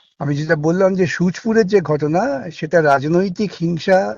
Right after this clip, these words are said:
যে রাজনৈতিক দল করছে বলে তার ভিত্তিতে আক্রমণ, তা নয়। সুচপুরের ঘটনা একেবারে জমি দখল নিয়ে, সেখানে জমিদার, তার সঙ্গে যারা ভূমিহীন কৃষক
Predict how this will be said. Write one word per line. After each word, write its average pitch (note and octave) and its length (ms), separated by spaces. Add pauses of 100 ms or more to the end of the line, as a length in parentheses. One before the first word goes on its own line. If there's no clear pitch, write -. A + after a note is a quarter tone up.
যে C#3+ 120
রাজনৈতিক D3+ 640
দল D3+ 260
করছে F#3 440
বলে C#3+ 380 (1000)
তার D#3+ 220
ভিত্তিতে F#3 420
আক্রমণ, F3 520
তা C#3 200
নয়। B2 320 (760)
সুচপুরের F3 640
ঘটনা F3 440
একেবারে F#3+ 640
জমি D#3+ 360
দখল D#3 340
নিয়ে, B2+ 360
সেখানে D#3+ 380
জমিদার, E3+ 760 (600)
তার D3 160
সঙ্গে G3 540 (720)
যারা D#3 440 (240)
ভূমিহীন E3+ 480
কৃষক D#3+ 440